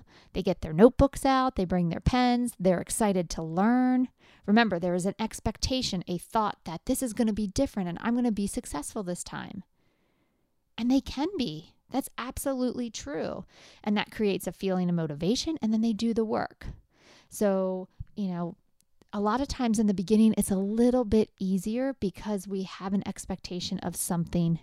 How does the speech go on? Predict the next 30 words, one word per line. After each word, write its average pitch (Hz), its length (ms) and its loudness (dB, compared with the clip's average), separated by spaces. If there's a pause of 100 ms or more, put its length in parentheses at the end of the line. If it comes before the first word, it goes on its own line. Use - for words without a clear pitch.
(140)
new. 180 300 0 (2500)
But 214 80 2
eventually 240 500 4
that 196 160 2
newness 190 440 2
wears 165 220 -6
off. - 420 -16 (880)
And 196 120 2
eventually 240 600 4
we're 196 140 6
gonna 190 240 6
hit 202 400 0
our 180 120 0
first - 360 -4
roadblock 170 600 -4 (400)
where 175 520 -2 (280)
we're 214 120 2
doing 233 420 4
really 220 240 6
great, 196 460 2 (380)
and 208 140 6
then 196 120 6
our 190 100 6
friends 190 340 2
invite 180 300 0
us 175 120 -2
out 147 280 -6
for 170 460 -4 (120)
pizza 175 420 -2
and 151 340 -4